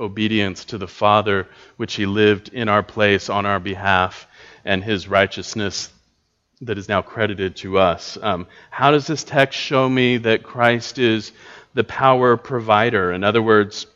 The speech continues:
his grace defeats the power of sin. Um, and then obedience motivator. How does, how does the grace of God in this passage,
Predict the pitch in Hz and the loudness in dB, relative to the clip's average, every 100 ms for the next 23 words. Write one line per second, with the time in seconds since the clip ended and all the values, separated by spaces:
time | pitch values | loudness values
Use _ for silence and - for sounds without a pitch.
0 | _ _ _ _ - 127 98 110 120 127 | _ _ _ _ -2 -2 -2 0 4 4
1 | 117 - - 180 - - 127 135 - - | 2 -6 -8 -10 -8 -2 0 0 -6 -14
2 | 113 - 110 107 107 107 101 - - 113 | -12 -2 2 2 4 2 0 -4 -6 -2
3 | 104 90 80 85 92 90 85 - - - | -2 -2 -8 -12 -10 -10 -12 -16 -20 -20
4 | - - - 131 127 123 117 110 120 - | -20 -20 -2 0 4 6 4 2 -6 -16
5 | _ _ _ _ _ _ _ - 127 131 | _ _ _ _ _ _ _ -4 0 4
6 | 143 135 117 107 - 113 101 92 95 82 | 4 4 4 0 -2 0 2 2 2 2
7 | 85 120 127 131 127 117 - - 135 139 | 0 2 2 4 0 0 -8 -14 -4 2
8 | 135 135 - - - 160 _ - 135 117 | 2 2 -4 -14 -20 -20 _ -2 0 0
9 | 123 113 120 123 110 123 113 117 117 107 | 2 2 2 -2 0 4 6 4 0 -6
10 | 104 - - 117 120 - 104 101 - | -8 -8 0 0 2 2 2 0 -4